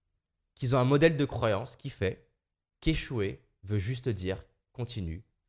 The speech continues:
forme-toi, apprends, entoure-toi. » Ils persévèrent pas parce qu'ils sont plus persévérants, parce qu'ils aiment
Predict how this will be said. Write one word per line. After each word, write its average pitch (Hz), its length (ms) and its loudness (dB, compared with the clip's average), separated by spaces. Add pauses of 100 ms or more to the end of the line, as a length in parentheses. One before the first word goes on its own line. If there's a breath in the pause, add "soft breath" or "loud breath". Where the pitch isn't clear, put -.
forme-toi, 104 580 -4 (240)
apprends, 98 500 -6 (160)
entoure-toi. » - 540 -8 (960)
Ils 139 100 -2
persévèrent 131 460 2
pas 165 100 6
parce 131 140 -2
qu'ils - 100 -16
sont 110 80 -8
plus 110 200 -8
persévérants, 90 500 -4 (600)
parce 104 200 2
qu'ils 110 220 -4
aiment 98 240 -2